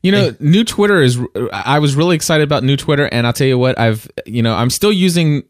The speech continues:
Speaker 1: new Twitter for, um, for publishing most of the time. Like, I just need to quick publish because most,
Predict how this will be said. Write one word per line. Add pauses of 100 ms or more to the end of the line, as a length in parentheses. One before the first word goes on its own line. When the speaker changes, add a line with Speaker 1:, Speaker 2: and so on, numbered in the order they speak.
Speaker 1:
new
Twitter
for,
um, (600)
for (160)
publishing
most
of
the
time.
Like,
I
just
need
to
quick
publish
because
most,